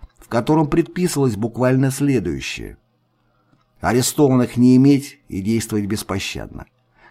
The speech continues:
Каждый дом, из которого будет произведен выстрел, уничтожать огнем или артиллерией. Жесткость Мина понять можно, все это происходило сразу после ноябрьского вооруженного восстания.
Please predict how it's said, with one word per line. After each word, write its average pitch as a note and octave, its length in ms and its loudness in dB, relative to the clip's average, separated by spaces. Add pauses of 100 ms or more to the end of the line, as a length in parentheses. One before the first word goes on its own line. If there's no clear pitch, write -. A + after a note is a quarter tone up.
Каждый B2 380 2
дом, D3+ 260 2
из A#2 100 -4
которого A#2 400 0
будет A#2 320 -2
произведен A2 540 0
выстрел, C3+ 560 -2 (280)
уничтожать A2+ 600 -2
огнем A2+ 380 0
или A#2 300 -2
артиллерией. D2+ 920 -8 (960)
Жесткость D3 720 2
Мина E3 320 4
понять C3 440 0
можно, F#2+ 540 -2
все - 240 -6
это G#2+ 220 -2
происходило B2 720 0
сразу C3 400 0
после A2 320 -2
ноябрьского G#2+ 720 0
вооруженного G#2 580 -2
восстания. G2+ 640 -8